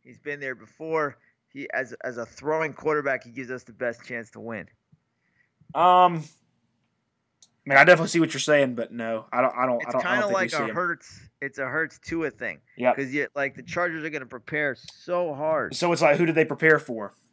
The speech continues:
Speaker 1: Exactly. Then all of a sudden you're like, "Well, we got Lamar Jackson shut down. We know how to stop him now."
Speaker 2: Yep.
Speaker 1: And then we got Flacco, who's, who's your typical more, you know, pocket passer, gunslinger.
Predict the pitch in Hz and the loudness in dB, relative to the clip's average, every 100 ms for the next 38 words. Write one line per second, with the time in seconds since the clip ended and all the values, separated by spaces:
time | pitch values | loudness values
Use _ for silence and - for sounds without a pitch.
0 | _ _ _ - 135 170 165 165 82 73 | _ _ _ -16 -10 -4 -4 -6 -12 -16
1 | 131 147 156 - 160 156 139 139 131 - | -10 -8 -8 -8 -8 -8 -6 -4 -6 -8
2 | _ _ _ - 151 156 170 170 165 151 | _ _ _ -10 -8 -4 -4 -4 -6 -8
3 | 147 127 151 147 135 127 - 143 135 131 | -8 -6 -8 -8 -10 -18 -8 -8 -6 -8
4 | 127 127 131 135 135 120 - 151 139 123 | -8 -8 -8 -6 -6 -8 -6 -4 -4 -8
5 | 117 101 98 - _ 127 123 123 139 139 | -12 -10 -12 -18 _ -4 -4 -4 -10 -8
6 | 135 123 - 143 143 143 131 123 110 - | -8 -10 -8 -4 -4 -4 -6 -4 -6 -6
7 | - 123 120 - 127 123 120 143 135 - | -12 -12 -14 -14 -14 -12 -8 -6 -6 -8
8 | 131 120 123 127 123 113 - _ _ _ | -10 -8 -6 -2 -2 -2 -10 _ _ _
9 | 123 123 110 - 123 117 120 107 123 120 | -6 -2 -2 -4 -4 -4 -6 -8 -4 -2
10 | 113 123 113 107 - 117 123 120 - 113 | -4 -4 -6 -6 -10 -10 -8 -8 -12 -16
11 | 80 - | -16 -20